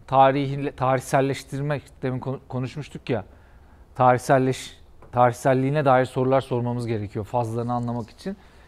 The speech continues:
İşte ofislerin ortaya çıkma tarihiyle mesela işte,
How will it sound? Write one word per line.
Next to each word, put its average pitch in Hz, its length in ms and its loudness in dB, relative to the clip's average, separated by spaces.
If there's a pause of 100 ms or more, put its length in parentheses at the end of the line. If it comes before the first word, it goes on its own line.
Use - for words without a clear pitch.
(140)
İşte - 140 -10
ofislerin 170 760 -2
ortaya 175 340 0
çıkma 175 360 -4
tarihiyle 160 760 6
mesela 143 320 0
işte, 143 400 -2